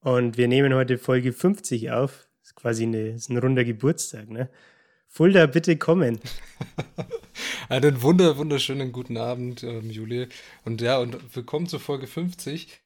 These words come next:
Speaker 2: Ihr habt schon gehört, Folge fünfzig, bald sind wir bei der zweiundfünfzig, bald ist das ganze Jahr voll. Und wir haben heute sogar eine besondere Folge. Ihr habt's vielleicht gerade im Hintergrund schon ein bisschen gehört, ein,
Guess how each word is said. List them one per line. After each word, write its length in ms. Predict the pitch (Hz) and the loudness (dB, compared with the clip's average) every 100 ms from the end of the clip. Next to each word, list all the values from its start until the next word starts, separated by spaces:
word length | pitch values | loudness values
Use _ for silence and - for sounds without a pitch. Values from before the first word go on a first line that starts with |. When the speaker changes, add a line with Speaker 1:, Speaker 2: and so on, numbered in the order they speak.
| _ _ | _ _
Speaker 2:
Ihr 60 | 127 | -10
habt 80 | - | -6
schon 120 | 139 | -2
gehört, 260 | 131 147 | 0 -2
Folge 320 | 143 - 143 139 | -4 -6 -6 -4
fünfzig, 480 | 180 185 - 175 | -8 -8 -6 -6
bald 160 | - 151 | -4 -6
sind 100 | 151 | -6
wir 80 | 135 | -8
bei 100 | 127 | -6
der 120 | 123 | -6
zweiundfünfzig, 760 | - 147 143 147 151 - 135 - | -6 -6 -8 -10 -10 -10 -10 -8
bald 280 | 120 135 | -8 -8
ist 260 | 131 120 - | -10 -12 -12
das 160 | 113 - | -12 -12
ganze 300 | 117 127 120 | -14 -12 -12
Jahr 240 | 107 107 | -10 -12
voll. 340 | - - 143 | -12 -8 -6
Und 160 | 156 113 | -6 -8
wir 100 | 117 | -6
haben 260 | 123 127 120 | -4 -4 -4
heute 220 | 147 139 | -4 -6
sogar 280 | 120 120 117 | -8 -8 -10
eine 100 | 113 | -10
besondere 520 | 113 110 143 131 110 | -10 -8 -8 -8 -10
Folge. 320 | - 117 113 | -10 -10 -6
Ihr 40 | |
habt's 140 | 156 - | -8 -8
vielleicht 240 | 170 165 | -8 -6
gerade 180 | 147 156 | -6 -6
im 80 | 117 | -4
Hintergrund 460 | 170 160 - 123 | -4 -4 -6 -10
schon 160 | - 117 | -8 -10
ein 40 | |
bisschen 240 | 117 113 117 | -10 -10 -10
gehört, 300 | 110 127 120 | -8 -10 -8
ein, 140 | 110 | -12